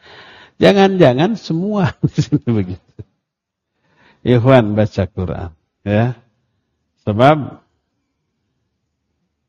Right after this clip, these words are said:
kemuliaan kita sangat, sangat, sangat tergantung nih dunia akhirat, dari seberapa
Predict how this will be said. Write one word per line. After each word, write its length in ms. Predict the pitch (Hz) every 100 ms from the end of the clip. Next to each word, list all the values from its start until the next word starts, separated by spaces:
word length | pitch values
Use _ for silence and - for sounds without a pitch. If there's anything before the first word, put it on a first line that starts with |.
| _ -
kemuliaan 640 | 110 120 147 156 131 131
kita 400 | 123 143 139 139 -
sangat, 480 | - 107 127 143 143
sangat, 400 | - 131 139 135
sangat 240 | 135 131
tergantung 560 | 123 120 139 151 127 135
nih 80 | 151
dunia 400 | 117 104 104 95
akhirat, 400 | 92 110 135 - _ _ _
dari 640 | - 113 120 123 151 165 - _
seberapa 1300 | - - 120 110 110 120 123 123 127 - - - 120